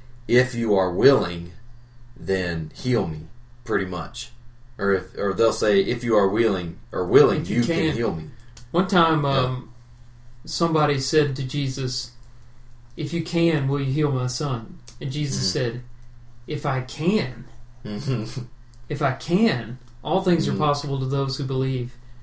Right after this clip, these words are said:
Speaker 2: And
Speaker 1: Yeah.
Speaker 2: the man says, "I believe. Help my unbelief."
Speaker 1: Yeah, that's in
Speaker 2: You know,
Speaker 1: Mark.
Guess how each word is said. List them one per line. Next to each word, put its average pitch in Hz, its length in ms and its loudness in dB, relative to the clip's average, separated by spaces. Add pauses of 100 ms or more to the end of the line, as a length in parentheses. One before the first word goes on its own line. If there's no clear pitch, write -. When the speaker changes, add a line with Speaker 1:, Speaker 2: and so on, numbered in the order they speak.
(140)
Speaker 2:
And - 100 0
Speaker 1:
Yeah. 151 80 6
Speaker 2:
the 151 60 6
man 151 140 2
says, 135 380 2
"I 156 140 4
believe. 143 720 0 (440)
Help 185 320 4
my 143 240 0
unbelief." 135 840 -2 (160)
Speaker 1:
Yeah, 110 400 8
that's - 120 -4
in 101 120 -2
Speaker 2:
You 95 60 -4
know, - 20 -2
Speaker 1:
Mark. 127 420 2